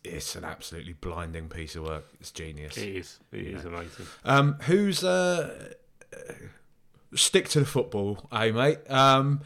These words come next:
Speaker 2: <laughs> Yeah.
Speaker 1: who
Speaker 2: What's going on?
Speaker 1: Who are you, who are you backing to, to do it, mate? 'Cause, I mean, I, I, it's bored. I just, Occam's razor. I can't look past France. You know, I sort of saying this
Speaker 2: Um,
Speaker 1: during the groups, after the group stages.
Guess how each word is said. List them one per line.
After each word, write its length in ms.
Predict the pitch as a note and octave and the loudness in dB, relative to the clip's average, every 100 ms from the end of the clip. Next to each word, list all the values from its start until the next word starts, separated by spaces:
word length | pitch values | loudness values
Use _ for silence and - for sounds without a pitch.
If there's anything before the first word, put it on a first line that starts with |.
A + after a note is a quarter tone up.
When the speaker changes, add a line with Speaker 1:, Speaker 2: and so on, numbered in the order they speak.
| - | -8
Speaker 2:
<laughs> 140 | - | -10
Yeah. 260 | C3+ B2 A#2+ - C3 - | -2 2 2 4 4 6
Speaker 1:
who 380 | F3+ F#3+ G3+ G3 | 8 8 6 4
Speaker 2:
What's 100 | G3 | 2
going 260 | B2 A#2 | 4 4
on? 160 | G#2+ F#2 _ - - - | 2 -2 _ -20 -14 -4
Speaker 1:
Who 100 | G3+ | -2
are 40 | |
you, 160 | A3 G#3 | -2 -2
who 100 | F3+ | -2
are 80 | G#3 | -2
you 100 | G3+ | -4
backing 380 | - - A#2+ G2 | -8 -8 -8 -6
to, 200 | G#2 F#2+ | -8 -8
to 200 | - G2 | -10 -4
do 140 | A2+ | -2
it, 100 | G2+ | -2
mate? 200 | F2+ E2+ - E2 - - | -6 -10 -12 -18 -12 -8
'Cause, 140 | A#2+ | -2
I 40 | |
mean, 200 | C3 C#3 | 0 0
I, 200 | C#3 C#3 D3 | 0 -2 -2
I, 160 | - C#3+ - | -4 -6 -10
it's 100 | C#3 | -12
bored. 340 | - E3 E3 - - | -6 -4 -4 -8 -16
I 60 | - | -14
just, 160 | - - D3 | -12 -10 -10
Occam's 320 | C#3+ D#3 C#3 | -6 -4 0
razor. 280 | C#3+ D3 G2+ | 0 0 -4
I 40 | |
can't 320 | - C3 G#2 | -6 -8 -8
look 180 | G#2+ - | -12 -12
past 260 | - F2 - | -12 -12 -8
France. 520 | A2+ A2 E2 - - | -4 -4 -6 -12 -16
You 80 | E2 | -10
know, 220 | F2 G2+ - _ _ | -8 -8 -10 _ _
I 40 | A#2 | -6
sort 160 | - C3 | -2 -2
of 60 | |
saying 280 | - C3 C#3+ | 2 6 8
this 100 | D3 | 6
Speaker 2:
Um, 40 | D3 | 2
Speaker 1:
during 200 | G#2+ F#2+ | -2 -4
the 60 | |
groups, 400 | - G#2 A2 - E2+ | -4 -6 -6 -10 -10
after 240 | G#2+ - F2+ | -10 -8 -10
the 60 | |
group 220 | F2 F2+ | -8 -8
stages. 640 | - F2 E2+ D#2+ D#2+ - | -10 -10 -10 -12 -14 -16